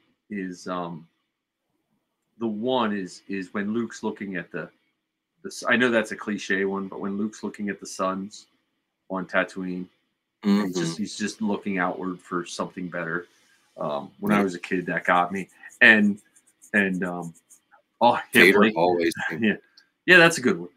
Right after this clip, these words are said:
Speaker 1: That's a, there's no, there's not much words in that. Um, but
Speaker 2: Or, oh my gosh, I, it's live actions. The, um, in,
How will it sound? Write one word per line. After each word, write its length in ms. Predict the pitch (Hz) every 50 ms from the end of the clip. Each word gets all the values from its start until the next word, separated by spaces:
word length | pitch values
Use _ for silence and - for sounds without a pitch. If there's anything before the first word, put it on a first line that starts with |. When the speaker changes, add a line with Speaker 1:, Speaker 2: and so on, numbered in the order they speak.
| _ _ _ - -
Speaker 1:
That's 160 | 104 98 -
a, 160 | 113 107 107 - - - - - - _
there's 200 | - 143 151 143
no, 180 | 170 165 160 151
there's 180 | 131 143 139 143
not 160 | 160 151 147
much 180 | 147 147 143 143
words 240 | 139 135 131 110
in 80 | 127 117
that. 300 | 113 113 101 85 82 - - - - - - - _ -
Um, 380 | 107 98 95 90 87 85 82 80 _ _ _ _ _ _ _ _ _ _ _ _ _ _ _ _ _ _ _ _ _ _ -
but 320 | 110 107 104 101 - - _ _ _
Speaker 2:
Or, 400 | - 165 175 196 175 156 143 143 - -
oh 120 | 165 175
my 180 | 156 127 104 95
gosh, 560 | - - - 139 113 87 - - - - - - -
I, 140 | 98 104 95 - - -
it's 300 | 78 - - - - - - 87
live 300 | 101 110 117 117 117 101
actions. 460 | 107 107 107 - - - 87 82 - - 104
The, 180 | 104 104 104 95
um, 340 | 98 101 98 92 90 90 87 90 _ _ - - - - - - _ _ _ _ _ _ -
in, 640 | - 113 110 107 104 101 98 95 95 92 90 82